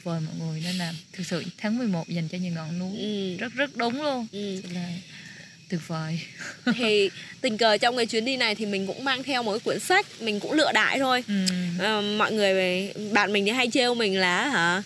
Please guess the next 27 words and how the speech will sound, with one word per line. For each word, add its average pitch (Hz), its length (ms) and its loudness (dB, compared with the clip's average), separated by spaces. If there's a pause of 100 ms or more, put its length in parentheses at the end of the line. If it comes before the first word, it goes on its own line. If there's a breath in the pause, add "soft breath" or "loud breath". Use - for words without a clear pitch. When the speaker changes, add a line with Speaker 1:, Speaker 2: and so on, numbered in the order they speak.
Speaker 2:
"Lại 262 200 2
mang 294 160 4
sách - 280 4
đi 294 100 4
à? 202 120 6
Chắc 427 260 -4
lại 262 240 4
làm 262 260 2
màu, 240 440 4
với 247 80 -2
cả, 214 260 4
hả, 247 220 2
để 196 220 4
Speaker 1:
Biểu 202 140 8
Speaker 2:
xem, 208 100 6
Speaker 1:
diễn 311 300 6
á. 392 100 8
Speaker 2:
ờ, 285 380 8
để 202 220 4
xem 285 340 4 (180)
đọc 240 200 4
được 190 160 -4
mấy 220 220 4
trang 294 280 4
khi 339 100 2
đi 277 220 2
á." 294 220 2